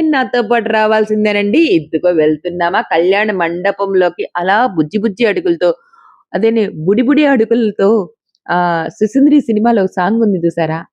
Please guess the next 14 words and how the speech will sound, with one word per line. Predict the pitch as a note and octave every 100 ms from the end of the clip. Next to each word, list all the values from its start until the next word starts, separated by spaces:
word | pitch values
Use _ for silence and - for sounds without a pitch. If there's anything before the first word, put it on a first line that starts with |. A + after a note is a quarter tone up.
| -
ఆ | E3+ D#3+
పద్ధతిలో | - - D3 D#3 F#3 -
అలా | C#3 C3+ D#3+
నడుచుకుంటూ | F#3+ D3 - - D3+ D3+ -
ఇదిగో | D3 B2 A3+ -
ఇలా | C#3 A#2+ A#2+
స్టేజ్ | - B2 C3 D3
మీదకి | D3 C3 C3
వెళ్తుందా. | B2+ C3 C3+ E3+ E3+ D#3+ F3+ F#3+ - - - _ F#3
ఇక్కడ | G#3 - _ G#3 F3
అసలు | D#3+ E3 D#3
ఫోటోగ్రాఫర్స్‌కి | D#3 C3+ C#3+ D3 C3+ D3 - C3 D3 F#3 - -
ఈ | E3 D#3
పిల్ల, | - C3 C#3+